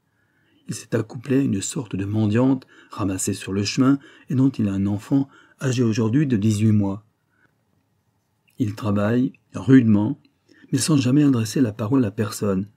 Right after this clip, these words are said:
Il ne fraye pas avec les autres hommes du village et a toujours l'air, c'est l'expression dont on s'est servi,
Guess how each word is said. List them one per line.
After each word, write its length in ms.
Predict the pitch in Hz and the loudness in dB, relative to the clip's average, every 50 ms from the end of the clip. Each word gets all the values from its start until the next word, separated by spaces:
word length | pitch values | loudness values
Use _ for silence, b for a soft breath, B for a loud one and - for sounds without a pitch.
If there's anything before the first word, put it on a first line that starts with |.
| _ _ _ _ _ _ _ _ | _ _ _ _ _ _ _ _
Il 120 | - 143 120 | -4 0 0
ne 100 | 117 110 | 0 0
fraye 220 | 104 - - 101 | -2 -4 -6 -6
pas 160 | 101 - 135 | -4 -2 -4
avec 240 | 131 120 117 101 - | -4 -2 -4 -6 -4
les 140 | 101 98 101 | -4 -2 -2
autres 320 | 98 98 - - 101 98 | -2 -2 -2 -4 -2 -2
hommes 180 | 104 95 98 95 | 0 0 0 0
du 80 | 95 95 | 0 0
village 520 | 98 95 98 95 92 104 123 123 117 b b b b b - | 0 0 0 0 -2 -2 -2 -4 -6 b b b b b -8
et 60 | 127 | -8
a 60 | 101 | -6
toujours 340 | - - 156 135 117 101 95 | -2 0 0 2 2 0 0
l'air, 380 | 98 104 113 120 127 131 - _ _ _ _ _ - _ _ | -2 -2 -2 -4 -4 -8 -10 _ _ _ _ _ -20 _ _
c'est 120 | - 95 | -8 -6
l'expression 600 | 90 92 - - - 95 85 - - 135 127 123 | -6 -6 -6 -8 -10 -10 -10 -6 -4 -2 -2 -2
dont 220 | 113 101 95 92 - - | -2 -2 -6 -8 -8 -8
on 100 | 101 98 | -8 -6
s'est 160 | - - 95 | -6 -8 -8
servi, 460 | - - 101 92 90 104 120 127 123 | -8 -8 -10 -8 -2 0 0 0 0